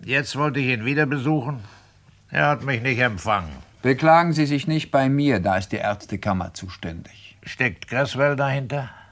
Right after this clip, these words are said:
Speaker 2: Keine Ahnung, Teuerster. Ich bin nicht sein einziger bezahlter Lakai, also ist's möglich.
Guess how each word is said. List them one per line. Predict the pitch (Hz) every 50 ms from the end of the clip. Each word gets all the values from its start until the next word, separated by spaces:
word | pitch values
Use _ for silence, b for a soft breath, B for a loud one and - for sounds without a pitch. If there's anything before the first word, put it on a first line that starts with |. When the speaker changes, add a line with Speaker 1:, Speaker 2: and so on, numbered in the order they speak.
| B B B B - - _ -
Speaker 2:
Keine | - - 92 92 92 95 98 104 101
Ahnung, | 110 117 120 117 107 98 90 82 -
Teuerster. | 87 82 78 - - - - - - - b b b b b b b b b b b -
Ich | 82 82 87 -
bin | 120 123
nicht | 127 117 120
sein | - 120 120
einziger | 117 123 139 156 151 - 135 117 101 92
bezahlter | - - 80 - - 82 71 69 - 71
Lakai, | 67 73 71 69 - - 67 71 -
also | - 78 76 71 73 80 87 92 - - - b b b b b -
ist's | 160 143 156 - - - -
möglich. | 190 208 196 160 160 - - - - - - -